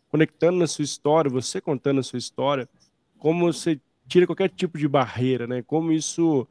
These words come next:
aproxima de fato as pessoas, né? E, e isso pra mim é muito claro, né? E eu não, não, não, não vejo um líder não faz-, não conhecer essas histórias, né?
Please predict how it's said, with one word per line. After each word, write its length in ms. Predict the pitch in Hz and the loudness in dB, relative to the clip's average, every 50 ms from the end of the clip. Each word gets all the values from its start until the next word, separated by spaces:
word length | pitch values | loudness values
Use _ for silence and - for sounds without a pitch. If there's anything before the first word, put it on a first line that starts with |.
| _ _ _ - | _ _ _ -8
aproxima 760 | - 143 - - 170 143 - - - - 196 220 214 185 160 | -8 -4 0 0 0 0 0 -4 -2 -2 -2 -2 0 0 0
de 140 | 143 127 127 | -2 -2 -6
fato 460 | - _ - 139 131 131 123 - - | -10 _ 0 2 2 2 0 -2 -6
as 100 | 123 - | -10 -10
pessoas, 640 | - - 127 120 - - - 127 120 120 117 113 107 | -8 -10 -10 -8 -8 -8 -6 -6 -6 -6 -6 -8 -8
né? 180 | 120 127 123 123 | -6 -6 -6 -6
E, 140 | 127 127 - | -6 -8 -8
e 280 | - 131 127 123 131 127 | -8 -6 -6 -4 -4 -6
isso 140 | 123 - - | -8 -8 -6
pra 160 | 147 151 139 | -4 -2 -2
mim 140 | 135 147 156 | 0 -2 -2
é 40 | 156 | -2
muito 420 | 147 147 160 185 190 - - 196 _ _ | -2 -2 -4 -4 -6 -8 -10 -10 _ _
claro, 500 | - 139 131 135 147 165 170 135 113 107 _ _ _ _ _ _ _ _ _ - | -2 0 2 2 2 2 0 -2 -6 -12 _ _ _ _ _ _ _ _ _ -8
né? 240 | - 131 139 143 135 | -4 0 0 0 2
E 120 | 127 123 127 | 0 0 0
eu 140 | 131 139 | 0 0
não, 120 | 143 147 156 | -2 -2 -4
não, 320 | 156 151 143 139 147 160 | -4 -2 -2 -2 -2 -2
não, 400 | 180 185 170 151 160 165 160 151 | -2 -2 -4 -4 -2 -2 0 0
não 220 | 147 160 180 180 143 | 2 2 2 2 4
vejo 300 | 143 165 190 190 165 165 | 6 6 6 6 6 4
um 80 | 147 131 | 2 2
líder 340 | 131 143 143 135 143 135 | 2 2 2 2 2 2
não 140 | 131 135 131 | 2 0 -2
faz-, 300 | - - 135 123 117 113 | 0 0 0 0 0 -2
não 120 | 123 127 123 | -6 -6 -4
conhecer 320 | - 139 131 123 - 123 | -2 -2 -2 -2 -4 -8
essas 200 | - - 120 120 | -12 -10 -10 -10
histórias, 580 | 113 110 - - 127 127 123 120 110 113 110 113 | -10 -10 -8 -4 -4 -2 -2 -4 -6 -8 -10 -8
né? 160 | 120 123 | -8 -10